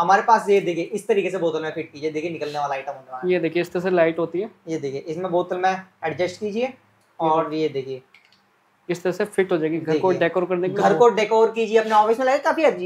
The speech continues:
Speaker 1: unique item लग रहा है ना। देखो ना भैया,
Speaker 2: ये देखिए, क्या बात है, ये देखिए।
Speaker 1: कितना बढ़िया item लगा है।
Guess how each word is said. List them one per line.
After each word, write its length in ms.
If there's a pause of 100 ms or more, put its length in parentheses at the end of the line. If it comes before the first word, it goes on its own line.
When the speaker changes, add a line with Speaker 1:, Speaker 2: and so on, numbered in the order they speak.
Speaker 1:
unique 280
item 200
लग 180
रहा 100
है 80
ना। 60
देखो 260
ना 60
भैया, 320 (180)
Speaker 2:
ये 200
देखिए, 260
क्या 200
बात 240
है, 80
ये 60
देखिए। 240 (1200)
Speaker 1:
कितना 200
बढ़िया 240
item 220
लगा 220
है। 140